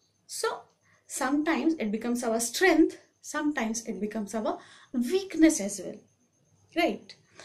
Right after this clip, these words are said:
Dif-, different factors affect our diversity. And we, many a times what we happen, we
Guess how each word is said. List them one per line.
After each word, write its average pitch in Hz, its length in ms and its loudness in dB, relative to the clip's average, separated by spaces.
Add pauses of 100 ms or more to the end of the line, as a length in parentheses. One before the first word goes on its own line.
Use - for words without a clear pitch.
(280)
Dif-, 285 320 2
different 370 360 4
factors 302 640 -2 (920)
affect 277 400 -4
our 208 360 -2 (600)
diversity. 208 800 -2 (1400)
And 311 380 6 (720)
we, 285 640 8 (420)
many 254 260 2
a 294 80 4
times 262 360 -6
what 247 120 -2
we 240 200 0
happen, 226 560 -4
we 302 380 2